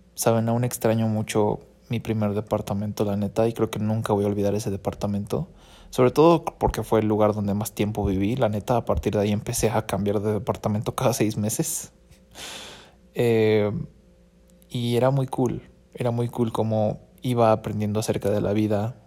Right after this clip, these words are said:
cómo iba aprendiendo a cocinar, cómo iba aprendiendo a literalmente sobrevivir en un mundo donde no estaban mis papás y a sobrevivir por mi cuenta, en pocas palabras.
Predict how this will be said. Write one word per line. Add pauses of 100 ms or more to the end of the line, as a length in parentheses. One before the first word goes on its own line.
(100)
cómo
iba
aprendiendo
a
cocinar,
cómo
iba
aprendiendo
a
literalmente
sobrevivir (920)
en
un
mundo
donde
no
estaban
mis
papás (1160)
y
a
sobrevivir
por
mi
cuenta,
en
pocas
palabras.